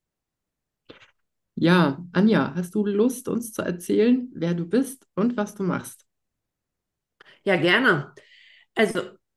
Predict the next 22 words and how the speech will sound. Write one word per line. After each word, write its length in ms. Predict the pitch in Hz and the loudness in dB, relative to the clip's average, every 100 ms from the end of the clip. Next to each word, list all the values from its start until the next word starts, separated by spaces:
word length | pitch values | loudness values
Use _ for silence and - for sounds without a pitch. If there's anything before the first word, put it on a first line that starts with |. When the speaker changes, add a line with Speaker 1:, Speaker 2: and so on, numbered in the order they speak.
| - | -2
Speaker 2:
mein 220 | 220 254 | 2 4
Name 200 | 262 247 | 4 2
ist 140 | 226 | 2
Anja 260 | 226 214 208 | 0 2 4
Häfner. 640 | 196 277 320 285 285 285 - | 4 2 0 -2 -2 -4 -4
Ich 260 | 208 208 | -6 -4
bin 160 | - 208 | -4 -4
die 160 | 208 208 | -2 -2
Veranstalterin 1400 | 214 - 262 - 302 277 262 220 233 233 233 226 233 226 | -2 -2 -2 -4 -4 -4 -4 -4 -4 -2 -2 -2 -4 -6
und 240 | - 175 | -6 -8
Initiatorin 1080 | - 202 196 196 180 202 208 240 233 226 220 | -4 -2 -2 -2 -4 -2 0 0 -2 -2 -4
der 540 | 196 190 180 180 180 - _ _ | -4 -2 -4 -6 -8 -14 _ _
Freiheitskongresse. 1200 | - 185 311 339 - 294 262 - 240 247 254 247 254 262 - - - _ | -4 0 2 0 -2 -6 -6 -4 -4 -2 -2 -4 -4 -10 -14 -20 -20 _
Und, 680 | - 233 220 220 220 208 - | 4 4 6 4 2 -2 -2
äh, 340 | 214 208 - | 0 0 0
ja, 200 | 196 196 | -4 -6
mein 240 | 196 190 190 | -4 -2 0
Herzensthema 1040 | 190 190 202 214 - - 202 202 196 196 | 0 -2 -2 -4 -4 0 2 4 2 0
ist, 600 | - 175 175 175 - - | -2 -2 -4 -6 -10 -10
ähm, 420 | - 175 170 170 170 - - _ | -6 -4 -2 -4 -6 -16 -20 _
der 320 | 170 170 147 - | -2 0 0 -2
typo-, 320 | 220 220 | -4 0